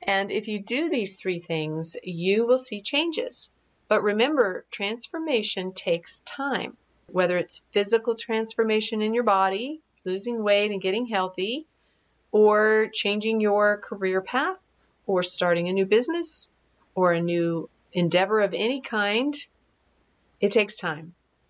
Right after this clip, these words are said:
So allow yourself that time, and remember that small changes lead to big results.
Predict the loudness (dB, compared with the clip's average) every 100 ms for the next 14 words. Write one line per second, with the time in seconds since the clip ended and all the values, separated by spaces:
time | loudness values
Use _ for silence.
0 | _ _ -2 4 4 4 2 2 2 0
1 | -2 -4 -4 -4 -6 -6 -8 -8 -8 -6
2 | -4 -2 -2 2 2 2 -4 -6 0 2
3 | 2 0 -4 -2 -2 -2 -2 -6 -8 -2
4 | 0 0 -2 -6 -4 -4 0 2 2 -2
5 | -4 -4 0 4 4 2 -6 -20